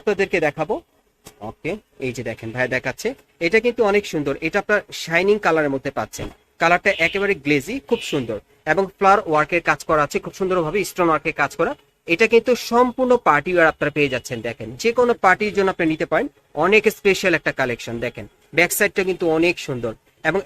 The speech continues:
এটার বডিটা কিন্তু আরো সুন্দর। এই যে দেখেন, গলার কাজটা আপনারা দেখেন, খুব সুন্দরভাবে স্টোনের কাজ করা আছে, বুকের উপর সুতোর কাজ করা আছে,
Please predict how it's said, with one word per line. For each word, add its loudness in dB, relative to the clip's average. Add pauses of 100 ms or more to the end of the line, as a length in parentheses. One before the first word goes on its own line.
এটার 2 (100)
বডিটা 4
কিন্তু 0 (160)
আরো 4
সুন্দর। -4 (180)
এই 2
যে -2
দেখেন, -6 (120)
গলার 6
কাজটা 0
আপনারা -2
দেখেন, -4 (340)
খুব -4
সুন্দরভাবে 2
স্টোনের 0
কাজ 0
করা 2
আছে, -6
বুকের 0
উপর -4
সুতোর -4
কাজ -2 (100)
করা 4
আছে, -6